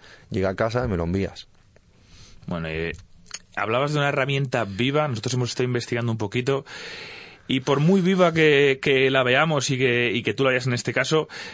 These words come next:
Speaker 2: hemos podido ver que solo el cincuenta y cuatro por ciento de las empresas cuentan con uno de estos modelos, lo utilizan. ¿No es una cifra muy corta?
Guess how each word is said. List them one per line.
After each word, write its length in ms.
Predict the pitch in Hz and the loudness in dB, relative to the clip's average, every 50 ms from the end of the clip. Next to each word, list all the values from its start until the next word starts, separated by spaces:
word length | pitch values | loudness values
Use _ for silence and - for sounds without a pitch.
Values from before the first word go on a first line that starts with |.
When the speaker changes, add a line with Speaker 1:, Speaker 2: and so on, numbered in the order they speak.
| - | -4
Speaker 2:
hemos 240 | - - 143 170 160 | -2 -2 0 0 0
podido 260 | - 165 156 156 151 | 0 0 2 2 2
ver 160 | 147 156 170 165 | 2 2 0 0
que 120 | - 131 | -2 -4
solo 180 | - 139 143 151 | -2 -2 -2 -2
el 80 | 147 | -2
cincuenta 720 | - - - 135 135 143 143 131 - 131 143 147 143 123 113 | -4 -4 -4 -4 -2 -2 -4 -2 0 2 2 2 2 0 0
y 60 | 110 | 0
cuatro 240 | - 120 117 117 92 | 0 -2 -2 -2 -2
por 120 | 101 98 | -4 -4
ciento 240 | - 104 95 92 95 | -4 -4 -4 -2 -2
de 60 | 98 | -2
las 160 | 101 110 - | -2 -2 -2
empresas 560 | 107 101 101 107 120 120 139 139 143 - - - _ _ _ _ - - | -4 -2 0 0 -2 0 -2 -2 -4 -4 -8 -12 _ _ _ _ -20 -8
cuentan 400 | - 135 139 147 156 160 160 156 | 0 2 2 2 2 0 0 0
con 140 | 135 131 120 | 0 0 0
uno 140 | 123 120 117 | 0 0 0
de 60 | 113 | -2
estos 180 | 113 - 113 104 | -2 -4 -4 -2
modelos, 340 | 104 92 90 85 87 85 | -2 -2 0 -2 -2 -2
lo 80 | 92 95 | 0 -2
utilizan. 640 | 95 - 110 107 117 113 - - 82 71 - - - - - - - - - - - - | -2 -2 -2 -2 -2 -4 -4 -6 -10 -10 -10 -12 -16 -18 -16 -16 -14 -12 -10 -12 -8 -2
¿No 160 | 104 107 123 | 0 0 0
es 100 | 156 - | 0 0
una 160 | 185 170 131 | 0 -2 -2
cifra 360 | 107 - 101 90 - - 92 78 | -2 -4 -8 -8 -8 -8 -10 -8
muy 120 | 78 80 | -8 -8
corta? 500 | - - 82 80 - - 165 185 - - | -6 -6 -6 -6 -6 -6 -6 -6 -8 -12